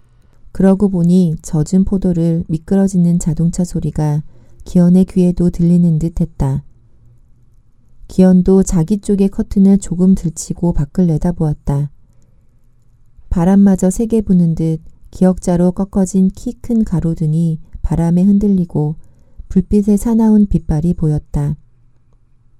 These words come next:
건너다 보이는 아파트들은 내려진 커튼 탓인지 창마다에 희미한 불을 밝히고 찬바람 부는 늦은 밤에 우는 듯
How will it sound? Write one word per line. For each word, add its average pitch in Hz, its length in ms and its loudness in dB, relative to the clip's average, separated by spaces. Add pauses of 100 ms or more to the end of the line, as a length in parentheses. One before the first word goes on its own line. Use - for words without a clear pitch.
(300)
건너다 196 460 4
보이는 180 420 4
아파트들은 170 840 -2 (280)
내려진 175 460 2
커튼 240 340 -4
탓인지 165 680 0 (440)
창마다에 214 640 2
희미한 226 500 2
불을 185 280 -2
밝히고 151 680 -4 (640)
찬바람 240 520 0
부는 190 320 4
늦은 180 320 2
밤에 165 440 0
우는 156 340 0
듯 156 200 -4